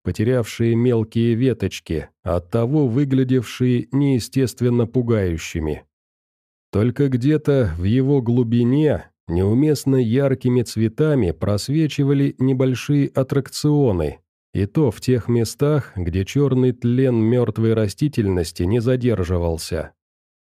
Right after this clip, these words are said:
Теперь относительно белый силикатный кирпич,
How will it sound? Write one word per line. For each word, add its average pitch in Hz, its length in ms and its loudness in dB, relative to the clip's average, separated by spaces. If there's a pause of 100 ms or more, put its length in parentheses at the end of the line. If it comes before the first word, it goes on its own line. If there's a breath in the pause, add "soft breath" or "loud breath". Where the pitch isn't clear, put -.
(160)
Теперь 123 540 0 (100)
относительно 123 840 0
белый 127 460 0
силикатный 120 800 0
кирпич, 123 680 -2